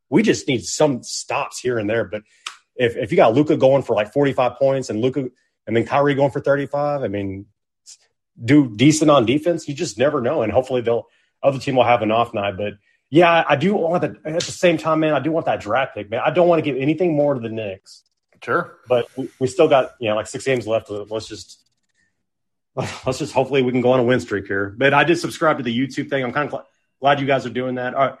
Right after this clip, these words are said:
Speaker 1: is it make, is it making it possible where you can, when we accept the call, do, do they see the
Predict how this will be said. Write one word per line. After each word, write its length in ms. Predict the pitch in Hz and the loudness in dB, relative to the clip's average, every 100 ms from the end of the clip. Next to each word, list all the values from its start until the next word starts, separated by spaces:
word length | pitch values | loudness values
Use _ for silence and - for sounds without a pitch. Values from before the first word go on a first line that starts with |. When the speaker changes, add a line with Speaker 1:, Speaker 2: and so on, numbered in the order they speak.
| _ | _
Speaker 1:
is 140 | 143 | 0
it 100 | 170 | 2
make, 200 | 156 175 | 4 2
is 280 | - - 135 | 0 -6 -4
it 60 | 160 | -2
making 200 | 185 170 | -2 -2
it 80 | 143 | -4
possible 340 | 165 165 156 | -2 -2 -4
where 120 | 143 | -4
you 100 | 135 | -4
can, 280 | 143 131 - _ _ _ _ _ _ _ _ _ | -4 -6 -8 _ _ _ _ _ _ _ _ _
when 140 | 123 131 | -2 0
we 120 | 143 | 0
accept 300 | 139 - 165 | 0 -2 -2
the 80 | 143 | -4
call, 300 | - 147 147 | 0 0 0
do, 160 | 117 | -6
do 340 | 107 - 107 127 | -12 -18 -10 -4
they 140 | 135 | -4
see 160 | - 143 | -2 -2
the 140 | 123 | -2